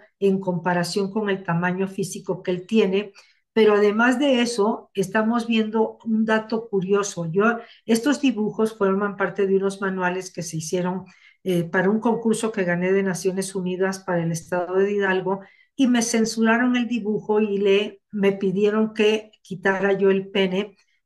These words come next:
y que subiera yo el traje de baño. Y les dije, "No, pues entonces volvemos a lo mismo,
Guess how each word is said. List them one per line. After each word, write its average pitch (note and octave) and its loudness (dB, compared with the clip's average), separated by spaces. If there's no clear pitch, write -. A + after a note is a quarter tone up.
y - 0
que F#3+ 6
subiera G3+ 2
yo G3 2
el F#3 2
traje G#3+ -4
de A3 2
baño. C4 2
Y G#3+ 0
les F#3+ 0
dije, G#3+ -6
"No, A3+ 0
pues F3 -6
entonces G#3 -2
volvemos F#3 -2
a G#3+ -2
lo A3+ 0
mismo, B3 -4